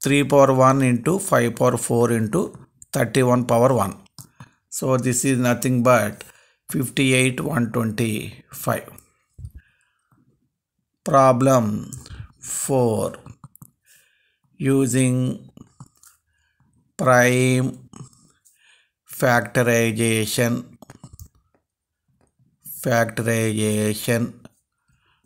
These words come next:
find G C D and L C M of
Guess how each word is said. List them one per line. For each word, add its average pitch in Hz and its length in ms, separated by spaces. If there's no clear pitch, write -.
find 131 680
G 131 280
C 123 380
D 123 500
and 117 420
L 120 380
C 117 420
M 117 460
of 113 640